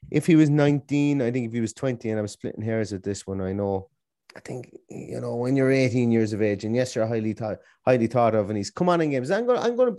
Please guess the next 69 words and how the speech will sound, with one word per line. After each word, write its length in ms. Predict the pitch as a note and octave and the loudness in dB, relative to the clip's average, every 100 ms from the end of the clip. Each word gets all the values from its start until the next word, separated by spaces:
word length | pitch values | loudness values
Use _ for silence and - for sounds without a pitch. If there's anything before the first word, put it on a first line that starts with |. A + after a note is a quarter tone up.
| - | -6
I'm 120 | A#3 | -8
gonna 160 | E4 E4+ | -8 -4
call 240 | - F#3+ | 0 0
it 60 | - | 0
like 160 | D3 | -2
I 40 | C#3 | -2
see 240 | B2+ F3 | -2 2
it 100 | E3 | 2
with 120 | - | 0
him 180 | A#2+ A2+ | -6 -8
too." 240 | A#2 D#3+ - _ - | -6 -6 -6 _ -8
I 80 | - | -2
think 180 | F4 | -2
he 120 | - A#2+ | 0 -2
has 120 | G2+ | -2
no 240 | G#2 C#3+ | -2 -2
turn 220 | C3+ A#2+ G2+ | -2 -6 -6
of 80 | |
pace, 440 | F#2+ E3+ - - - _ _ _ - | -4 -4 -4 -10 -20 _ _ _ -6
you 120 | B2+ | 0
know, 260 | C3+ C#3+ - | 0 0 -2
a-, 180 | C#3+ - | -4 -6
and, 120 | C#3+ - | -8 -6
and 160 | D#3 D#3+ | -4 -2
that 260 | G3 F3+ | -2 -4
to 80 | - | -4
me 280 | E3 D#3 C#3+ | -2 -2 -4
is 440 | C3 B2+ A#2 - - _ _ _ _ _ - | -2 -2 -4 -8 -16 _ _ _ _ _ -8
grand. 420 | B2+ G#2+ A2+ F3 - - | 0 2 2 -2 -6 -8
You 180 | C#3+ | -8
c-, 80 | - | -8
you 80 | - | -10
can 120 | B2+ D3+ | -6 -2
get, 200 | E3 - | -2 -2
you 80 | |
can 100 | C3 | -4
get 140 | C3+ A#2 | -4 -2
by 120 | C#3+ | -2
in 100 | D#3 | -2
this 200 | C3 A#2 | -4 -6
league 200 | A#2 A#2 | -6 -6
with 160 | G#2 G2+ | -6 -2
that, 280 | B2+ A2 - | 0 0 -4
uh, 120 | G2 G#2 | -10 -8
all 140 | - A#2 | -6 -2
right, 260 | B2 C3+ B2+ | 0 -2 -4
but 180 | G#2 F#2+ _ _ _ _ _ | -8 -8 _ _ _ _ _
I 80 | - | -2
think 180 | F#3+ A#3 | -2 -2
it 100 | G#3+ | -4
just 200 | F#3 - | -6 -6
gets 160 | C3 | -10
shown. 540 | - - D#3+ E3+ B2+ F#2+ _ | -8 -2 0 0 -2 -6 _
I 60 | A#2+ | -8
think 160 | D3+ E3 | -6 -6
it 40 | |
just 220 | E3+ E3+ | -8 -4
gets 140 | D#3 - | -6 -6
shown 260 | - D3 C#3+ | -4 -2 -4
sometimes 480 | C#3 A2+ A#2 G#2 | -6 -8 -8 -8
when 80 | A2+ | -6
you're 100 | A2 | -2
eighteen 300 | A#2 A#2 A#2 | -2 -2 -4
years 160 | A2+ A2 | -4 -4
of 60 | |
age 200 | A#2 A#2 | -4 -6
and 120 | G#2 G2+ | -6 -8
you, 100 | G#2 | -8
you, 180 | A2 | -8